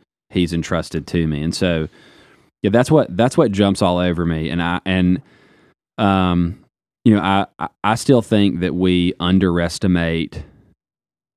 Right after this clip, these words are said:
um, that we underestimate the most,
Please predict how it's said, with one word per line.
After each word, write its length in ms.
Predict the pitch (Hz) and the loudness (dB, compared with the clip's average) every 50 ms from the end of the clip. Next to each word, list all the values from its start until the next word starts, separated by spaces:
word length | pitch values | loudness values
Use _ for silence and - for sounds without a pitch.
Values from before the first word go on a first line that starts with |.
| _ _ _ _ _ _ _ - | _ _ _ _ _ _ _ -4
um, 640 | 90 90 87 87 85 85 82 80 78 78 76 - - _ _ _ _ _ _ _ _ _ _ _ _ _ _ _ _ _ - | -2 -2 0 -2 -2 -2 -2 -2 -4 -4 -6 -8 -12 _ _ _ _ _ _ _ _ _ _ _ _ _ _ _ _ _ -2
that 140 | 98 101 90 | -2 0 0
we 220 | 92 92 98 101 | 2 2 2 2
underestimate 1120 | 73 87 95 95 87 90 85 85 85 85 82 - - 90 85 85 82 82 82 80 78 - - _ _ _ _ _ _ | 2 2 2 2 2 2 0 0 -2 -2 -4 -4 -2 -2 0 0 -2 -2 -4 -4 -6 -8 -12 _ _ _ _ _ _
the 180 | - 85 82 82 | -8 -4 -2 0
most, 640 | 82 85 85 85 85 85 82 - - - - - - | 2 2 2 2 0 0 -2 -4 -6 -12 -14 -14 -18